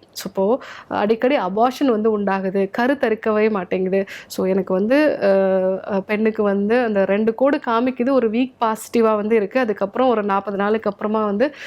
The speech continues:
அஹ், கரு கலைஞ்சிடுது. இந்த மாதிரி நிலைகள்ல பார்த்தீங்கன்னா கருமுட்டையோ விந்தணுவோ வந்து குவாலிட்டியான ஒரு விஷயமா இல்லாம இருக்கும். அந்த மாதிரி நிலைகளுக்கு காரணம் வந்து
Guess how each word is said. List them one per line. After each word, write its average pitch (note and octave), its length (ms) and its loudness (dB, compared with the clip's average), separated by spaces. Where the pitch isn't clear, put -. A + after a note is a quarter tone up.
அஹ், G#3 200 2
கரு A#3+ 360 0
கலைஞ்சிடுது. G3+ 420 0
இந்த C4 280 4
மாதிரி C4 280 0
நிலைகள்ல G#3 400 0
பார்த்தீங்கன்னா F#3 480 -4
கருமுட்டையோ B3 920 2
விந்தணுவோ A#3 540 2
வந்து G#3+ 280 0
குவாலிட்டியான C4+ 800 2
ஒரு G#3+ 140 2
விஷயமா G3+ 420 0
இல்லாம F#3+ 300 0
இருக்கும். F3+ 280 -6
அந்த B3+ 280 2
மாதிரி A3 240 2
நிலைகளுக்கு A3+ 560 0
காரணம் A#3 400 0
வந்து G3 200 -2